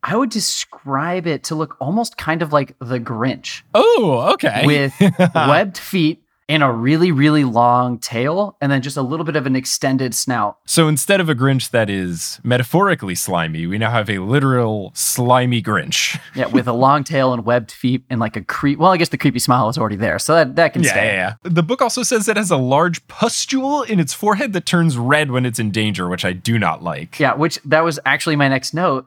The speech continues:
Speaker 1: Just speaking from an evolutionary standpoint, why would it have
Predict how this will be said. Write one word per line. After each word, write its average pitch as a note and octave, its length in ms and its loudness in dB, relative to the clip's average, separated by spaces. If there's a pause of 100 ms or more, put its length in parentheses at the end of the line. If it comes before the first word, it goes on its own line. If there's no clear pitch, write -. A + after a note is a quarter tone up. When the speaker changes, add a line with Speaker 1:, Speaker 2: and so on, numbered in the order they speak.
(160)
Speaker 1:
Just - 220 -6 (340)
speaking F#3+ 340 -4
from C#3 400 -2 (220)
an C#3 140 0
evolutionary C3+ 520 0
standpoint, C3 720 -2 (220)
why D#3 340 2
would A#3 160 2
it - 140 -2
have D#3 640 0